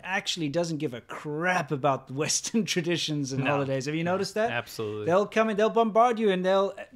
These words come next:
Speaker 1: they'll get you involved in all the Chinese traditions. But when it comes to Western traditions and, and holidays and stuff, it's kinda, like, not respected at all.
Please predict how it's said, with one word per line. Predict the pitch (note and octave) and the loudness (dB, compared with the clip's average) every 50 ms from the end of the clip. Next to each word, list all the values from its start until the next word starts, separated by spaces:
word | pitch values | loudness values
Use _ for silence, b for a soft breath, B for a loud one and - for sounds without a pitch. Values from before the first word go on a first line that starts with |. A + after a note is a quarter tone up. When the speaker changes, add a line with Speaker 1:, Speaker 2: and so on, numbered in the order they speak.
| F3 D#3 C#3 - _ - | -16 -16 -16 -18 _ -10
Speaker 1:
they'll | D3+ E3 F3 F3+ | -6 -4 -4 -2
get | E3+ D3 G#3+ A#3 A3+ | 0 0 0 0 0
you | A#3+ A#3+ A3+ | 2 2 2
involved | G#3 F#3+ E3+ E3 G3+ A3+ A#3 G#3 F3 F#3 | 2 2 2 4 4 6 4 4 2 0
in | F3 E3+ | 0 0
all | F3+ F#3 | 0 0
the | F3 E3+ | -2 -4
Chinese | C3 - F#3+ F#3+ G3 F#3 F3 | -4 -4 -4 -4 -4 -6 -8
traditions. | - E3+ D3+ D#3 C#3+ - D#3 C#3 | -10 -8 -8 -6 -6 -6 -8 -6
But | B2 D3+ D3 D3 | -6 -4 -4 -2
when | D#3 E3+ F#3 | -2 -4 -4
it | F3+ | -6
comes | - G3+ G3+ G3 E3+ - - | -6 -6 -6 -6 -6 -6 -4
to | F#3 F3 F3 E3+ D#3+ D3 - - | -2 -2 -2 -2 -4 -6 -12 -12
Western | B2 C3 D#3+ E3+ - - E3+ D#3+ | -8 -6 -6 -6 -6 -6 -10 -10
traditions | - D#3+ D3 D#3+ D3+ - E3 D#3 C#3+ C#3+ | -8 -6 -6 -6 -6 -6 -8 -8 -6 -6
and, | C#3+ C#3 C3+ C#3 - - | -4 -4 -4 -6 -8 -6
and | D3+ C#3 C3+ A#2+ | -6 -6 -6 -6
holidays | A2 D3+ E3+ E3 D3 D3 C#3 C3 | -6 -6 -4 -4 -2 -2 -4 -4
and | C#3 C3 | -4 -6
stuff, | - - C#3+ C3+ C3 - b b b b b b b b | -6 -6 -8 -8 -10 -12 b b b b b b b b
it's | F3+ F3 - | -8 -8 -6
kinda, | - - E4 F4+ | -6 -6 -6 0
like, | E4+ C#4 A3 E3+ C#3+ | 2 2 2 4 2
not | D3 D#3+ F3+ F#3+ C#3 | -2 -2 -2 -2 -4
respected | C#3 C#3 C#3 - - E3+ D#3+ D3+ - - A#2+ A2+ | -6 -6 -8 -8 -6 -8 -8 -6 -8 -10 -10 -10
at | A2 G#2+ | -10 -8
all. | A2+ C3+ C#3+ B2+ G#2+ F2+ F2+ - | -6 -4 -4 -4 -6 -10 -16 -20